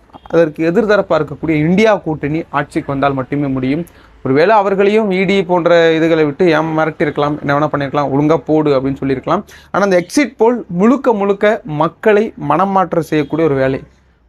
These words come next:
மோடியினுடைய அந்த ஒரு, எப்படி சொல்லுவாங்க, மோடி அப்படின்ற ஒரு பிம்பம் உடைக்கப்படக்கூடாது, மோடியினுடைய கண்ணாடி உடைக்க சிதறக்கூடாதுன்றதுக்காகவே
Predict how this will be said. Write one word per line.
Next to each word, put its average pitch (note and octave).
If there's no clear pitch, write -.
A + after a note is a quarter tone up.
மோடியினுடைய A3+
அந்த E3+
ஒரு, D#3
எப்படி F3+
சொல்லுவாங்க, E3+
மோடி G#3+
அப்படின்ற D#3
ஒரு D#3
பிம்பம் F3
உடைக்கப்படக்கூடாது, D#3
மோடியினுடைய F3+
கண்ணாடி F#3
உடைக்க F3
சிதறக்கூடாதுன்றதுக்காகவே D3